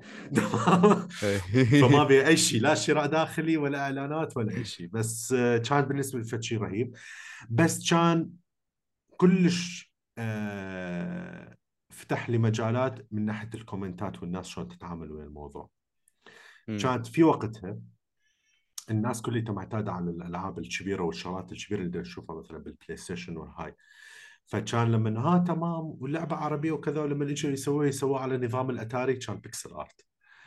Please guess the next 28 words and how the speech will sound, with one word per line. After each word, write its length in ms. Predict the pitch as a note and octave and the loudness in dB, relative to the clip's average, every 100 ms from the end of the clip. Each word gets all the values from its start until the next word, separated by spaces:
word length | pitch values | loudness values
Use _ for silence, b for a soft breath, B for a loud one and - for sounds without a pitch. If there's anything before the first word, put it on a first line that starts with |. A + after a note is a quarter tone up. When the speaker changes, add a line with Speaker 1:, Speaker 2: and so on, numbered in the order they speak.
| B B B B | B B B B
Speaker 2:
مم. 160 | G#2+ G2+ | -10 -6
Speaker 1:
آه، 260 | G2+ G#2 G2+ | -4 -4 -4
فكانت 440 | - A#2 E3 D#3+ | -2 2 4 4
كل 220 | - F3 | 2 4
ال-، 440 | C#3+ B2 A2 G2 F2 | 4 4 -2 -4 -2
معظم 380 | B2+ C#3 A#2 A2+ | 0 0 0 -4
الكومنتات 640 | G#2+ A2 G2+ F2+ A2+ G#2+ | -4 -6 -6 -4 -6 -6
والهاي، 600 | F2+ E2+ G2+ F#2+ G2 F2+ F2 | -8 -10 -10 -8 -8 -10 -12
آه، 260 | F2 E2+ F2 | -12 -10 -6
محبطة، 460 | A2+ A2+ G#2 - | -6 -4 -8 -8
وكان 400 | A2+ C3 - A#2+ | -6 -6 -6 -6
أكو 240 | A#2 - A2+ | -6 -6 -2
جروب 260 | B2 G3 | -2 -2
ثاني 380 | - D#3 D3+ B2+ | -4 -4 -4 -6
همين 240 | B2 B2 | -6 -4
يحاربون، 680 | A#2 A2 - G#2 G2+ G#2+ F#2 - _ _ _ _ _ _ _ _ _ _ | -2 -4 -4 -6 -4 -4 -4 -10 _ _ _ _ _ _ _ _ _ _
آه، 520 | - F#2+ F2 E2+ F2 - | -16 -12 -12 -14 -18 -18
هاي 180 | - G2+ | -6 -4
الكومنتات 540 | F2+ - F2 E2+ F2 | -4 -6 -6 -8 -4
وكذا. 100 | G#2+ | 0
Speaker 2:
أوكي. 300 | B2+ - B2+ | 0 0 -4
Speaker 1:
يقول: 220 | C#3 G2 | -2 -4
"لا، 320 | G2 C#3 E3 E3 | 0 4 6 4
ليش؟ 420 | D3 E3+ D#3+ - | 2 0 -2 -4
وهي 220 | C#3+ C#3+ | -2 -2
بالعكس 420 | C#3 B2+ B2+ - | -4 -8 -10 -12
حلوة"، 240 | - C3+ B2 | -10 -6 -6
وكذا. 360 | A2+ G#2+ F#2 | -4 -6 -8